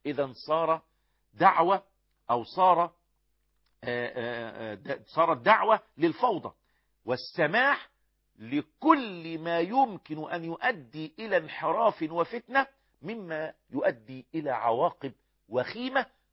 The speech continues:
وهذا ما يريدونه في المجتمع المسلم حتى يصبح مسخ. يبقى المجتمع المسلم بيستقي مبادئ وأسس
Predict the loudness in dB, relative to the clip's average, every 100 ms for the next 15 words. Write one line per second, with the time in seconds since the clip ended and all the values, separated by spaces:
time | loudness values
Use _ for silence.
0 | _ -6 -2 -2 0 -2 -2 -4 -2 -2
1 | -2 -2 -4 -4 -8 -10 -14 _ _ _
2 | -14 -12 -12 -6 -6 -6 -10 _ _ _
3 | _ _ 0 0 -4 -10 -10 -8 -6 -6
4 | -12 _ _ _ -12 -12 -2 0 0 -4
5 | -10 -2 -2 -2 _ _ _ -4 -4 -10
6 | -20 -20 -20 _ _ _ _ _ _ _
7 | -10 -8 -8 -8 -6 -2 -2 -4 -8 -8
8 | -10 -12 _ _ 2 2 0 0 2 2
9 | -4 -10 _ _ _ _ -4 2 6 6
10 | 4 -4 _ _ _ _ _ _ 0 2
11 | 2 0 _ _ _ 2 2 -4 -8